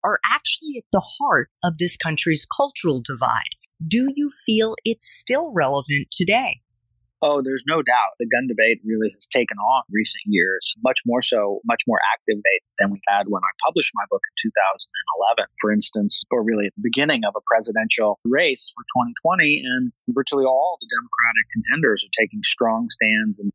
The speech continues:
Speaker 2: favor of new and sometimes quite broad and innovative forms of gun control. And I think my book, which was designed to show that Americans have a right to bear arms, but also have a long history of regulating that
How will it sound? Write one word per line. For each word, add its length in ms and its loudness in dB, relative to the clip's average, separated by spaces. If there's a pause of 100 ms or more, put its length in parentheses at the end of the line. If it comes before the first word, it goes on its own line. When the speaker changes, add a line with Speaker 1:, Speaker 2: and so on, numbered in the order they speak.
Speaker 2:
favor 420 0
of 260 2 (440)
new 720 2 (340)
and 160 -12 (160)
sometimes 560 0 (160)
quite 340 0
broad 540 0
and 100 -4
innovative 720 0
forms 420 0
of 300 2 (100)
gun 220 2
control. 400 -2 (100)
And 160 0
I 140 2
think 180 -4
my 240 0
book, 320 0
which 320 -2 (380)
was 160 -2
designed 460 0
to 40 -6
show 320 2
that 160 -4
Americans 720 0 (320)
have 220 0
a 40 -6
right 220 0
to 80 -16
bear 200 -2
arms, 260 -4
but 160 -4
also 320 0
have 160 -6
a 100 0
long 460 -2
history 580 0
of 240 2 (140)
regulating 680 0
that 180 2